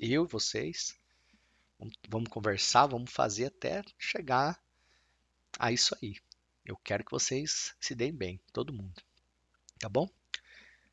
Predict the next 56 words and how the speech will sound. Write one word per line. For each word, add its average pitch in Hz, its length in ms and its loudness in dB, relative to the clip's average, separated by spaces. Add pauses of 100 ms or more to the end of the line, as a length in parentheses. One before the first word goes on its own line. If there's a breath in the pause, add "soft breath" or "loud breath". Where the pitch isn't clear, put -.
(120)
É - 60 -8
isso - 160 2
aí, 117 80 2
pessoal. 101 300 -2
A 104 40 -2
gente 113 160 -2
se - 120 -2
vê 120 80 0
amanhã 104 240 -2
no 95 80 -6
E 95 40 -4
A 92 40 -4
D. 120 240 -4 (260)
Tamo 113 180 -6
junto. 117 600 -8
Só - 180 0
entrar 113 240 -2
lá 101 140 2
no 95 80 -6
w 104 160 2
w 98 120 0
w 107 200 2
shake 110 220 0
trader 95 220 -8
pro 101 200 -4
ponto 110 180 -16
com 98 100 -10
ponto 98 140 -16
b 98 100 -4
r 127 220 2 (640 loud breath)
e - 60 -8
vamos 110 160 -4
pra - 100 2
cima. - 480 -2 (420 loud breath)
Amanhã, 147 360 6 (880)
né, 113 320 -4
temos 104 180 -4
a 104 60 -2
possibilidade, 107 720 0
né, 127 160 -4
lógico, 104 400 0
né, 110 140 -4
já 101 100 0
fiz 143 240 -2
um 135 40 0
estudo 113 380 -2
lá 95 140 0
pro - 120 -20
pessoal. 107 500 2 (340 loud breath)
Temos 160 240 -4
a 139 60 2
possibilidade 107 720 0
de 113 60 -6
um 107 80 -6
teste - 500 2
aqui, - 300 -8